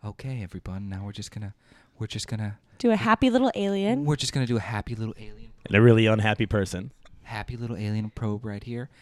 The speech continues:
Speaker 1: Unhappy little person. Right, well, except look at his arm. He's happy.
Speaker 2: <laughs> But that's
Speaker 1: He's
Speaker 2: okay, 'cause
Speaker 1: happy.
Speaker 2: look at all the happy little trees we just made, and that's your painting.
Speaker 3: <laughs> This guy's really expressive, but he is not consistent. 'Cause these, this alien looks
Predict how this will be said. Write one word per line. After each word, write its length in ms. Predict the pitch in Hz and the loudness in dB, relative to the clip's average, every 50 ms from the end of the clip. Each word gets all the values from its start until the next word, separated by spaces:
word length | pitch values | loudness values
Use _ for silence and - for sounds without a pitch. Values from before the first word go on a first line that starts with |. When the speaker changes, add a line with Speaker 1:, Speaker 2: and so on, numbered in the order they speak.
| - - _ _ - | -20 -20 _ _ -6
Speaker 1:
Unhappy 500 | 107 127 151 143 110 101 92 - 92 92 | -2 -2 0 0 0 -2 -4 -6 -8 -10
little 200 | - 90 80 80 | -10 -10 -10 -12
person. 380 | - - 101 104 104 - 101 98 | -10 -8 -6 -6 -6 -6 -8 -10
Right, 100 | - - | -8 -6
well, 160 | 110 127 139 | -6 -6 -6
except 300 | 139 - - 151 - - | -6 -8 -10 -12 -10 -10
look 120 | 156 151 - | -12 -10 -8
at 60 | 180 | -6
his 140 | 175 170 196 | -6 -4 -2
arm. 260 | 202 202 185 185 202 - _ _ _ _ - | -2 -2 -2 -4 -6 -8 _ _ _ _ -8
He's 300 | 135 165 196 196 196 - - | -6 -4 -4 -4 -4 -6 -10
happy. 360 | 220 220 233 226 - 175 - - | -14 -14 -14 -12 -12 -12 -8 -6
Speaker 2:
<laughs> 20 | |
But 340 | 262 269 - 214 240 - - | -6 0 4 6 6 6 8
that's 320 | 214 233 277 294 320 320 - | 8 8 10 10 10 10 8
Speaker 1:
He's 100 | 349 320 | 8 8
Speaker 2:
okay, 180 | - 403 403 | 8 8 6
'cause 180 | 370 359 339 262 | 6 6 4 4
Speaker 1:
happy. 40 | 262 | 6
Speaker 2:
look 160 | 277 294 - | 4 4 6
at 60 | 339 | 6
all 140 | 320 320 320 | 8 8 8
the 80 | 311 311 | 6 6
happy 300 | 240 240 208 214 - 226 | 4 4 2 2 2 2
little 240 | 208 214 208 214 202 | 2 4 4 4 2
trees 400 | 190 - - 196 208 226 262 254 | 2 0 -2 0 0 0 2 2
we 80 | 285 247 | 2 0
just 260 | - 262 247 - 240 | 2 0 -2 0 2
made, 240 | 240 247 277 330 320 | 4 4 6 6 6
and 160 | 330 294 277 | 6 6 6
that's 200 | 277 277 277 - 294 | 4 2 2 0 -2
your 80 | 285 | -4
painting. 640 | - - - 285 311 320 294 220 180 170 165 170 170 - - - - - - | -2 -2 -2 0 0 2 2 0 0 -2 -4 -6 -10 -12 -16 -20 -16 -10 -10
Speaker 3:
<laughs> 100 | 208 190 - - 240 - - - 214 - - - 190 - - | -10 -10 -6 -6 -6 -6 -4 -6 -10 -10 -10 -12 -12 -8 -4
This 100 | 110 - | 2 4
guy's 200 | 151 160 135 110 | 6 6 8 8
really 160 | 127 143 123 | 6 6 4
expressive, 500 | 104 - - - 110 110 - - 92 87 | 2 0 0 0 2 2 2 0 -2 -2
but 80 | 90 92 | 0 0
he 80 | 117 131 | 2 0
is 100 | 95 78 | 0 0
not 200 | 92 92 87 - | -2 -4 -4 -6
consistent. 480 | 90 85 - 98 87 - - 87 - - - - - _ _ _ _ _ _ _ _ _ _ _ _ _ - - - | -8 -8 -8 -8 -8 -8 -8 -10 -10 -12 -16 -20 -20 _ _ _ _ _ _ _ _ _ _ _ _ _ -14 -8 -4
'Cause 160 | 101 90 85 | -4 -2 0
these, 200 | 101 110 98 87 - | 0 0 0 -2 -2
this 180 | 117 117 107 | -2 -2 2
alien 300 | 117 110 107 101 98 92 | 2 2 4 4 2 2
looks 180 | 92 92 - - | 0 -2 -4 -6